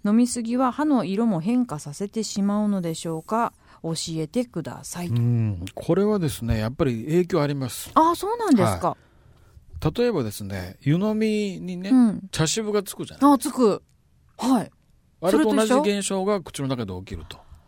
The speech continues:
Speaker 1: なるほど。
Speaker 2: だからあの、お茶とかコーヒーとか飲むじゃないですか。
Speaker 1: うん。
Speaker 2: で、飲んだ後もこうしばらく口の中に残ってるんですよ、
Speaker 1: 残ってる。
Speaker 2: その
Speaker 1: 確かにそうですよね。
Speaker 2: お茶が。
Speaker 1: はい。
Speaker 2: ね。
Speaker 1: うん。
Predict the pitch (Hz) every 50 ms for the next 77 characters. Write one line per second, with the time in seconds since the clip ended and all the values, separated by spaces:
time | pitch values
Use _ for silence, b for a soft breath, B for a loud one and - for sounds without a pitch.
0 | _ _ _ _ - 190 175 202 214 302 359 381 - - 381 370 359 359 349 339
1 | 330 320 - - 170 160 151 143 139 139 131 131 151 147 - 208 196 208 196 151
2 | 147 139 127 120 - 160 160 156 139 131 120 127 147 147 135 107 95 85 80 80
3 | - - - - 73 165 220 220 190 156 160 B B B B B B B B _
4 | _ - 143 147 160 202 233 254 247 196 170 165 202 208 - 185 160 143 131 113
5 | 104 117 107 - 147 175 233 247 240 214 160 139 120 104 - - - 180 196 226
6 | 208 175 127 110 127 151 208 - 339 - - - 120 104 98 - 202 220 226 220
7 | 208 220 - 165 165 151 156 - - 214 220 202 - 180 160 151 - 190 180 160
8 | 151 - - 147 147 156 170 170 151 139 190 240 - - - 190 196 214 190 160
9 | 147